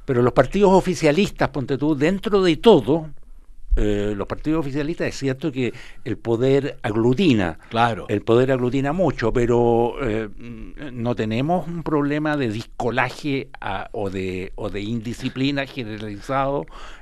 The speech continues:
Speaker 1: en, en, en colectividades como la udi, como R N.
Speaker 2: Bueno, yo el otro día estaba en una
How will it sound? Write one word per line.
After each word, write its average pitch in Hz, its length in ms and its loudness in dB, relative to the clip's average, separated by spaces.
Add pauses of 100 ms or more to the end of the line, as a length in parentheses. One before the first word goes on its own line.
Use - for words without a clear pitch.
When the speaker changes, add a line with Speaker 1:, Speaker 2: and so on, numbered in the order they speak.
(140)
Speaker 1:
en, 104 460 -6
en, 104 400 -8
en - 100 -10
colectividades 113 640 0
como 110 220 -2
la 101 140 2
udi, 127 680 4
como 104 540 -4
R 127 400 -2
N. 120 240 -2
Speaker 2:
Bueno, 117 260 -2
yo 123 200 0
el 196 80 0
otro 180 220 0
día 139 220 4
estaba 127 360 2
en 117 80 -2
una 107 480 -2